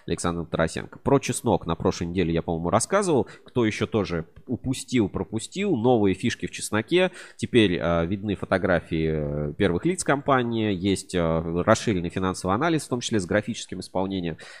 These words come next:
Читайте, пользуйтесь, это легко, бесплатно, просто, и вам не нужно ничего делать. Так, с Анатолием Устиновым эфир тоже, кто не читал, есть вот короткая текстовая версия, я бы отсюда,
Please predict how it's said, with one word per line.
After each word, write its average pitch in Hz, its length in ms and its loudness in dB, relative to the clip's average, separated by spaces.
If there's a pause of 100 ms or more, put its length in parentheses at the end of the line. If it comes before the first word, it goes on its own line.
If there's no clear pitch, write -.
Читайте, 160 380 0
пользуйтесь, 104 500 0
это 98 180 0
легко, 123 460 0
бесплатно, 90 680 0
просто, 87 480 0
и 80 260 -2
вам 80 240 -2
не 82 80 -2
нужно 87 240 -2
ничего 80 260 -6
делать. - 320 -8 (420)
Так, - 320 0
с - 140 -4
Анатолием 110 420 4
Устиновым 87 440 -2
эфир 92 200 -2
тоже, 85 220 0
кто - 160 -2
не 95 140 -4
читал, 160 320 2
есть 92 260 0
вот 82 140 -6
короткая 98 400 2
текстовая 95 400 0
версия, 165 260 0
я 104 140 4
бы 98 100 4
отсюда, 107 340 0